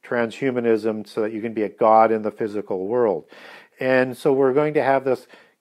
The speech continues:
counterfeit new age or this counterfeit millennium that they're going to promise. Just as we're going to have a counterfeit ant-, Messiah, which is Antichrist,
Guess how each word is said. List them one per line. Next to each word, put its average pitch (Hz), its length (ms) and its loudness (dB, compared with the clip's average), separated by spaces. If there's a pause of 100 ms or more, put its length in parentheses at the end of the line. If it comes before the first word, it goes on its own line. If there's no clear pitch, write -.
(140)
counterfeit 147 600 -2
new 135 220 0
age 139 420 2
or 123 220 -2
this 120 180 -2
counterfeit 127 640 -8
millennium 110 580 -4
that 98 180 -10
they're 107 100 -8
going 104 240 -6
to 95 100 -10
promise. 95 520 -6 (200)
Just - 220 -4
as 156 100 -2
we're 151 120 -2
going 143 180 -2
to 139 80 0
have 127 220 0
a - 20 -2
counterfeit 147 840 -2
ant-, 151 320 -4 (280)
Messiah, 135 460 4
which 117 180 -2
is 120 220 -6
Antichrist, 123 800 -4